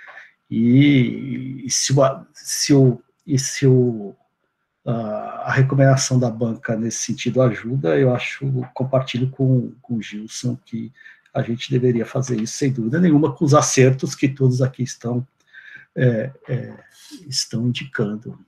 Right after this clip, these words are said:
né? Porque sua obra vai ser uma referência, já é, né, como uma tese de doutorado, já é uma referência, como disse o professor Humberto Amorim, né, é uma tese de referência que as pessoas vão procurar pra consultar,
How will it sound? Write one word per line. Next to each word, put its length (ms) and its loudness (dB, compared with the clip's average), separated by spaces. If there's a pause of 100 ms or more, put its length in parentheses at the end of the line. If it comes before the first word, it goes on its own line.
(120)
né? 260 -16 (100)
Porque 360 -4 (120)
sua 220 -2
obra 160 2
vai 120 2
ser 160 -2
uma 80 2
referência, 480 0
já 260 4
é, 300 2 (280)
né, 280 -2 (320)
como 220 2
uma 200 2
tese 540 -4
de 60 -18
doutorado, 760 -4
já 180 -4
é 80 0
uma 180 -6
referência, 640 -2
como 200 -2
disse 520 -10 (100)
o 280 -6 (180)
professor 380 -6
Humberto 400 -6
Amorim, 440 0 (540)
né, 180 2 (460)
é 60 0
uma 200 0
tese 240 4
de 60 4
referência 340 4
que 60 2
as 80 0
pessoas 340 2
vão 160 6
procurar 360 4
pra 120 -2
consultar, 800 -2